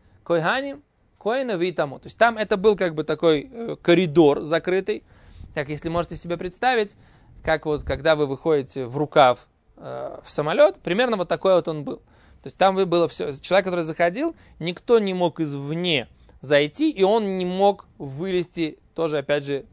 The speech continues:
э, в окно и вытащить руку в окно, дабы нечистота, которая находится, так сказать, по краям, чтобы она, так сказать, не распространилась на него, и, или наоборот, какой-то нечистый человек духовно не, на него не посмотр-, ну, как бы не залез к нему, а, так сказать,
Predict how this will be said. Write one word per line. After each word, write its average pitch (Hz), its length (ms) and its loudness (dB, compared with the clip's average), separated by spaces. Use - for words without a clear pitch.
э, 127 260 -6
в 127 100 -2
окно 214 440 -2
и 139 300 -10
вытащить 165 480 -6
руку 262 280 -4
в 233 60 0
окно, 202 380 -2
дабы 165 440 2
нечистота, 165 560 -2
которая 143 320 -4
находится, 151 420 -2
так 143 120 -14
сказать, - 200 -12
по 160 100 -4
краям, 302 420 0
чтобы 196 280 2
она, 180 380 0
так 160 140 -16
сказать, - 240 -14
не 165 260 -4
распространилась 156 640 -4
на 147 60 -10
него, 160 360 -2
и, 147 260 -8
или 147 120 -14
наоборот, 139 420 -2
какой-то - 240 -16
нечистый 147 420 -10
человек 151 380 -4
духовно 151 420 -2
не, 143 240 -6
на 143 160 -8
него 127 180 -6
не 127 100 -10
посмотр-, 135 360 -8
ну, 175 180 -4
как 127 160 -6
бы - 400 -6
не 139 160 -10
залез 151 380 0
к - 60 -20
нему, 170 220 -2
а, 170 160 0
так 139 140 -10
сказать, - 220 -14